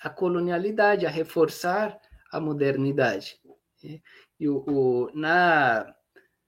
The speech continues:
na, na, na, na, na saúde coletiva da América Latina, que eu acho que, assim, uma das coisas mais avançadas em termos de, de saúde, mas que, que fica relegada justamente por ser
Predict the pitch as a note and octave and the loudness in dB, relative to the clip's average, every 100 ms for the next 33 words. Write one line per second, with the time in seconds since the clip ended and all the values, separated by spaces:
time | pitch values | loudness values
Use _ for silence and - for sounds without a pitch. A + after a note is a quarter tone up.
0 | _ _ _ E3+ D3+ C#3 - C#3+ B2+ A2+ | _ _ _ -10 -6 -6 -6 -4 -2 -2
1 | G2+ G2+ - - _ _ _ - - F#3 | -4 -8 -16 -20 _ _ _ -20 -18 -10
2 | F3+ F3 F#3 F#3+ G3+ - A3+ G#3 A3+ F3+ | -8 -6 -4 -2 -2 0 4 4 4 0
3 | F3 E3+ C#3 - E3+ D3+ D3 C#3+ B2+ C3+ | 0 0 0 -2 -4 -2 0 -2 -2 -4
4 | C#3+ C3 A2+ - F#3+ G3+ D#3+ B2+ D3 C3+ | -4 -4 -4 -6 -2 0 0 -2 0 0
5 | C3 - D#3 D#3 B2+ A#2+ C#3+ - D3 D3 | 0 -6 -10 -6 -6 -4 -6 -4 -4 0
6 | D3 - C#3 D#3+ D3+ D#3 D3 E3+ G3 E3 | -2 0 0 0 -2 2 4 4 4 0
7 | - - - _ - - _ _ _ _ | -4 -14 -18 _ -20 -20 _ _ _ _
8 | D#3 D3+ D3 C3+ C3+ D3+ F3 F#3 D#3+ - | -2 0 0 0 0 6 6 6 2 0
9 | C#3+ C3+ B2+ C3 C#3 C#3+ C3+ C#3 D3 D3+ | -4 -2 -2 -2 -6 -4 -4 -4 -6 -6
10 | - D3+ C3 F3+ G#3 D#3 C3+ B2+ A#2 - | -2 0 2 6 6 4 2 -2 -4 -8
11 | - C3+ A#2+ - C#3+ - D3+ D3+ D3 D#3 | -8 -6 -6 -8 -12 -8 -6 -4 -2 2
12 | C3+ C3 C#3 D3+ C#3+ B2+ C3 B2+ C3+ C3 | 2 6 6 6 4 0 -4 -8 -8 -8
13 | B2 C3 - B2+ - C3+ | -8 -8 -4 -4 -2 -4